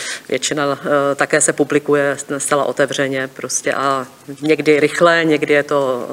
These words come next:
dobře, někdy je to, někdy je to zase špatně trošku, ale nicméně si myslím, že, eh,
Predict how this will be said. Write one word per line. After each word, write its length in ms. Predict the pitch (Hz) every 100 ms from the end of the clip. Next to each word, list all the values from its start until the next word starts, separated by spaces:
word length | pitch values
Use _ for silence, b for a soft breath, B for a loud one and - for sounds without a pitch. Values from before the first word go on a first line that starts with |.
| 143
dobře, 380 | 151 156 170 147
někdy 240 | 147 147
je 60 | 135
to, 180 | - 151 B B B
někdy 220 | 165 143
je 100 | 147
to 280 | 147 139 151
zase 260 | 139 - 135
špatně 380 | - 120 147
trošku, 420 | 143 143 - - 151
ale 180 | 156 147 B B -
nicméně 280 | 160 - 156 156
si 120 | 156 165
myslím, 340 | 143 156 143
že, 100 | 147
eh, 40 | 143